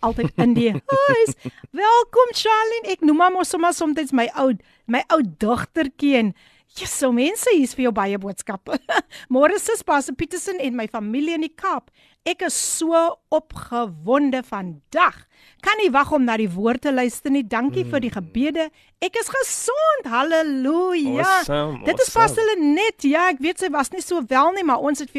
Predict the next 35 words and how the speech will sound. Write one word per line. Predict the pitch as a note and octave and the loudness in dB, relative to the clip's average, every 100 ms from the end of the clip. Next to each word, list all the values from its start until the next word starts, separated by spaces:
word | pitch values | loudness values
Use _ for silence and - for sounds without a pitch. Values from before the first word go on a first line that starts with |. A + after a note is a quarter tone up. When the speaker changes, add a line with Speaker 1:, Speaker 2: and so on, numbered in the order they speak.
| B3 | -6
Speaker 1:
jou | |
gebid | - A3+ - D4 - _ _ - | -6 -10 -8 -8 -8 _ _ -8
en | B3 A#3 | -4 -4
ons | A#3 C#4 | -4 -2
sê | C4 | -2
vir | C4+ | 0
die | C4 A3+ F#3+ | 0 -2 -2
Here | G#3+ C#4 C#4 A#3+ _ | 0 2 0 -6 _
so | - C#4 G#3 | -8 -4 -2
baie, | A3 A3+ D4+ D4 | 0 0 2 0
baie | A3 A3 A3+ A#3 | -2 -2 0 -2
dankie | G#3 G#3+ A#3 B3 G3 - _ _ - | -2 -4 -4 -4 -6 -10 _ _ -10
dat | G#3 G3+ F3 | -8 -8 -6
hy | A3 | -2
nog | B3 - | -2 -4
steeds | - C4 | -6 -6
die | C4 | -6
God | - C#4+ B3+ | -8 -8 -6
is | C4 - | -6 -6
van | A3+ G#3 E3+ G3 | -6 -6 -6 -2
wonderwerke | E4+ F4+ D4+ B3+ B3 A#3+ A#3+ G#3+ _ _ | 0 2 0 0 -2 -2 -6 -6 _ _
en | B3 B3 | -4 -4
tekens. | - C#4+ C4+ A#3+ A3 | -4 -6 -4 -6 -4
En | A#3+ | -4
hier | A#3+ F4 | -4 -4
sê | G4+ F#4 | -8 -8
iemand, | E4+ D4 | -4 -4
"Blessings, | A3 C4 G#4 A#4 G4+ - | -2 -4 -4 -6 -8 -8
Lady | A3 G#3 A3+ | -6 -6 -8
P. | - C#4+ C#4 _ - | -6 -6 -6 _ -14
So | - C4 B3+ | -6 -2 -2
good | G3 C#4 - | -2 -2 -4
to | B3 | -6
join | - B3+ E4+ D#4 D4 | -2 0 2 0 0
you." | A3 D#4 A#4 G4 | 0 2 2 0